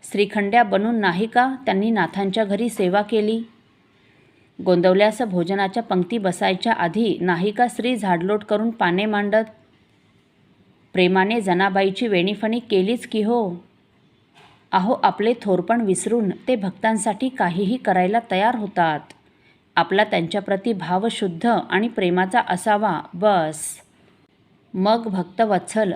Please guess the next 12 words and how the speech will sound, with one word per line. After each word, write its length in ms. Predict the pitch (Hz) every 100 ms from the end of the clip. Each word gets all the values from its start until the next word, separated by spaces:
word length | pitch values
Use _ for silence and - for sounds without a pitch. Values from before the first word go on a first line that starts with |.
| -
दयासिंधू, 800 | 180 190 220 233 196 185 180 160 -
ममतेने, 720 | 180 175 190 190 196 214 220 -
वात्सल्याने 680 | 175 170 - 202 196 196 240 -
ओतपोत 580 | 180 175 190 202 202 240
श्री 280 | - 208 226
काय 300 | 214 190 214
करतात? 500 | 220 208 196 196 196 - _ _ _ _ _ _ _ _ _ _ _ _ -
झाडलोट 600 | 175 180 185 196 208 220
करी 360 | 247 214 196 233
जनी, 460 | 190 185 202 202 147 -
केरभरी 560 | 202 190 214 190 196 247
चक्रपाणी, 880 | - 190 - 247 233 180 180 160